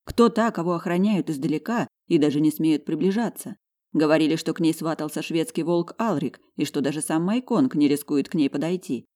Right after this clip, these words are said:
Мимо дверей апартаментов саванного лиса еще никогда не ходило столько любопытных ног,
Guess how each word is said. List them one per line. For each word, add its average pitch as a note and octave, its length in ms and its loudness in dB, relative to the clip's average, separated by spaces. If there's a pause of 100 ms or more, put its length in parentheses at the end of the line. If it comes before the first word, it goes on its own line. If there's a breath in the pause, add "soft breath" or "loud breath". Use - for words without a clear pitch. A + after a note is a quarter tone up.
(280)
Мимо F3+ 260 4
дверей F3 320 6
апартаментов D#3+ 680 0
саванного D#3 500 0
лиса F3 280 -4
еще C#3+ 220 -4
никогда F3 540 0
не C#3 100 4
ходило C#3 440 -2
столько D#3 420 -2
любопытных D3 640 -2
ног, F3+ 320 0